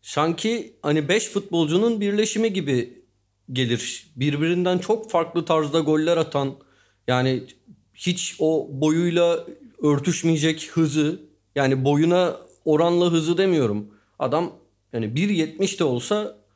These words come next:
hızlı futbolcu olarak görülürdü bence. O kadar hızlıydı. E, o, o, bunun yanına o boy, o fizik,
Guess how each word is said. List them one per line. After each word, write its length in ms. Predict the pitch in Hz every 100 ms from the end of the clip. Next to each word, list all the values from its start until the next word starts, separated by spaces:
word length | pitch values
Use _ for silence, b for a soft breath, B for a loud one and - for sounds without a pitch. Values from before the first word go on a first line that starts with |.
| _ _
hızlı 280 | - 151 156
futbolcu 460 | - 185 143 131 123
olarak 440 | 120 113 110 - _ _
görülürdü 520 | 127 123 120 120 117
bence. 240 | 113 113 113
O 120 | 151
kadar 240 | 151 131
hızlıydı. 580 | 117 104 104 107 151 208 -
E, 140 | 123 135
o, 80 |
o, 500 | 160 160 156 135 - - - _ _ -
bunun 340 | 117 113 165
yanına 400 | 175 170 165 170
o 200 | 120 170
boy, 240 | 151 147 151
o 140 | 165
fizik, 540 | 151 165 147 147 -